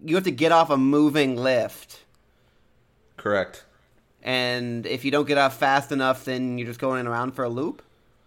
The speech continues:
Speaker 2: Yeah, yeah, they don't let you not get off fast enough. So they can stop it. So then they'll hit a button and it will stop it. Right?
Speaker 1: And
Speaker 2: So
Speaker 1: so
Speaker 2: they
Speaker 1: every
Speaker 2: they
Speaker 1: time you're on the lift going up the mountain and it suddenly stops, you know there's some retard at the top?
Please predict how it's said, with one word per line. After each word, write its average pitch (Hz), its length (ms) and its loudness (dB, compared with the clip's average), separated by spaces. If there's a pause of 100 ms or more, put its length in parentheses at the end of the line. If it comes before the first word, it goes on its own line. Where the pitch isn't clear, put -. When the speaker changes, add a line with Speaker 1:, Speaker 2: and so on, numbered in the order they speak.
(1200)
Speaker 2:
Yeah, 120 420 0
yeah, 127 220 6
they 127 160 2
don't 139 280 0
let 117 300 4
you 113 180 2
not 104 320 2
get 110 100 2
off 101 200 4
fast 98 220 2
enough. 95 340 -4
So 127 200 2
they 120 120 4
can 156 380 2
stop 110 420 6
it. 78 140 -12
So 107 120 -4
then 113 180 0
they'll 120 140 0
hit 135 140 2
a 123 40 4
button 101 400 4
and 95 160 -4
it 92 80 -4
will 82 80 -8
stop 87 420 -6
it. - 120 -14 (1300)
Right? 90 280 -2
Speaker 1:
And 131 100 -6
Speaker 2:
So 139 60 2
Speaker 1:
so 147 60 6
Speaker 2:
they 147 60 6
Speaker 1:
every 147 160 2
Speaker 2:
they 151 100 -2
Speaker 1:
time 151 200 2
you're 143 140 2
on 139 80 2
the 139 80 -2
lift 139 220 0
going 135 180 -2
up 127 100 -4
the 131 80 -6
mountain 127 320 -2
and 117 80 -4
it 117 100 -6
suddenly 127 300 -2
stops, 127 400 0
you 123 60 -8
know 120 100 -4
there's 120 160 -4
some 123 160 -4
retard 123 320 -2
at 113 60 -4
the 113 40 -8
top? 123 400 -4